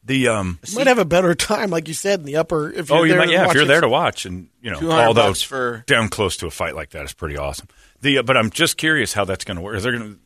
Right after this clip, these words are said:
Speaker 1: it's gonna be a hundred thousand people. It's Mexico fighting on Cinco de Mayo weekend.
Speaker 2: Crazy.
Speaker 1: So they're coming up. Dallas, Texas is not gonna be, you know, sorry guys, you can't, but a hundred thousand people are gonna be in that stadium this weekend, which is gonna feel like things are normal again.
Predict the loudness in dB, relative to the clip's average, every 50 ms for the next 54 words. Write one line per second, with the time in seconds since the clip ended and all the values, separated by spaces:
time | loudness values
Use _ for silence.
0 | _ _ -10 -8 -8 -4 -2 -2 0 0 0 0 -2 -4 -6 -8 -8 -6 -2 -2
1 | -2 -2 -4 -6 -8 -6 -6 -4 -2 0 0 0 0 -2 -4 -6 -6 -8 -8 -10
2 | -10 -14 _ _ _ _ _ _ _ _ _ _ _ _ _ _ _ _ _ _
3 | -6 -2 -2 0 0 -2 -4 -4 -4 -4 -4 -2 -2 -4 -4 -4 -4 -4 -4 -4
4 | -4 -4 -4 -4 -6 -6 -6 -8 -10 -12 -14 -14 -10 -6 -4 -4 -4 -2 -4 -4
5 | -4 -6 -8 -8 -4 -2 0 2 2 2 2 2 0 0 2 2 2 2 0 0
6 | -4 -6 -4 -4 -2 -2 -4 -2 0 0 0 0 0 -4 -6 -6 -6 -6 -6 -4
7 | -4 -4 -4 -4 -4 -6 -8 -8 -6 -6 -6 -8 -10 -12 -16 _ _ _ _ _
8 | _ _ _ _ _ _ -14 -12 -12 -12 -12 -14 -16 _ _ _ _ -12 -8 -8
9 | -6 -6 -6 -8 -8 -8 -10 -12 -12 -14 -14 -16 -16 -18 -18 -16 -14 -12 -10 -8
10 | -6 -6 -4 -6 -8 -10 -10 -10 -8 -6 -6 -6 -6 -6 -6 -6 -6 -6 -6 -6
11 | -8 -8 -6 -6 -4 -4 -4 -4 -6 -6 -8 -8 -8 -8 -6 -6 -8 -8 -10 -14
12 | -20 -20 _ _ _ 0 0 0 0 0 0 0 0 0 0 -2 0 2 2 4
13 | 4 2 0 0 0 0 0 2 4 4 4 4 4 4 2 2 2 2 0 -2
14 | -2 -4 -6 -6 -8